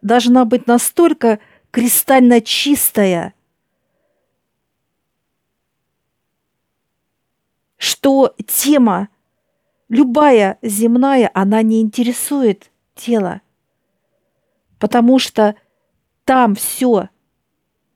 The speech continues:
у высших, и душа там, и тонкое тело, и плотное тело, там весь ты, весь ты, где с высшими?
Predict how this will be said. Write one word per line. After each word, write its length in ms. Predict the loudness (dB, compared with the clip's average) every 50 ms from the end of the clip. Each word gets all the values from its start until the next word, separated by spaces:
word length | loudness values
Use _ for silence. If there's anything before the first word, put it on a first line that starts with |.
| _ _ -10
у 80 | -8
высших, 720 | -6 -4 -2 -2 -2 -2 -2 -4 -6 -6 -8 -10 -14 -20 _ _ _ _ _ _ _ _ _ _ _ _ _ _ -2
и 140 | 0 0 2
душа 520 | 4 2 2 0 0 -2 0 0 0 0 0
там, 380 | 0 -2 -2 -2 -2 -4 -8 _ _ _ _ _ _ _ _ _ _ _ _ _ _ _ _ _ _ -2
и 100 | -2 0
тонкое 640 | 0 0 0 2 2 2 2 2 2 2 0 0
тело, 640 | -2 -4 -8 -4 -2 0 0 0 -2 -4 -6 -8 -10 _ _ _
и 80 | -6 -4
плотное 760 | -2 0 2 2 4 4 4 2 2 0 0 0 0 0 0
тело, 540 | -2 -6 -8 -4 -4 -2 -2 -2 -4 -6 -8 _ _ _ _ _ _ _ -4
там 260 | -2 0 0 -2 -4 _
весь 640 | -14 -10 -8 -2 0 2 4 4 4 2 0 -4 -4 _
ты, 400 | 2 4 4 4 4 2 -2 -4 -8
весь 640 | -8 -6 -4 -2 -2 0 0 0 0 -2 -6 -12 _ _
ты, 340 | -4 -2 0 0 0 -2 -4 -6 _ _ _ _ _ _ _ _ _ _ _ _ _ _ _ _ _ _ _ _ _ -12
где 500 | -8 -8 -6 -6 -4 -4 -2 -2 -4 -4
с 220 | -6 -6 -6 -4
высшими? 760 | -4 -4 -2 -2 -2 -4 -4 -6 -6 -8 -8 -10 -12 -16 -18